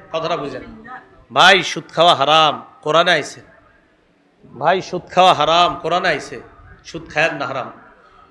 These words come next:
আর থুর, না মানলে কি হবে? নাউজুবিল্লাহ। ভাই, আপনাদের তাওরাতে লেখা আছে মোহাম্মদ সাল্লাল্লাহু আলাইহি সাল্লাম আসবে, ইসলাম একটা ধর্ম হবে। কোরআন যে আসবে, এটা তাওরাতে লেখা, এটা মেনে নেন।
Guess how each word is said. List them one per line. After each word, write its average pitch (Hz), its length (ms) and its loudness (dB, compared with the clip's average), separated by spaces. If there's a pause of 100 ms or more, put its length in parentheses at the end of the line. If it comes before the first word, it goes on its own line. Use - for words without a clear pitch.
(920)
আর 170 80 -12 (140)
থুর, 170 180 -12 (120)
না 151 140 -6
মানলে 160 280 -6
কি 147 140 -12
হবে? 123 240 -10 (220)
নাউজুবিল্লাহ। 110 600 -18 (1900)
ভাই, 202 160 8
আপনাদের 254 400 6
তাওরাতে 208 520 6
লেখা 190 300 4
আছে 175 220 0
মোহাম্মদ 175 340 0
সাল্লাল্লাহু 175 420 0
আলাইহি 185 180 0
সাল্লাম 170 260 -2
আসবে, 143 580 -4 (240)
ইসলাম 220 640 2 (540)
একটা - 240 2
ধর্ম 185 320 0
হবে। 180 520 2 (340)
কোরআন 247 360 4
যে 254 120 4
আসবে, 214 320 4
এটা 233 120 4
তাওরাতে 202 480 4
লেখা, 175 260 2
এটা 170 140 2
মেনে 175 240 2
নেন। 240 280 0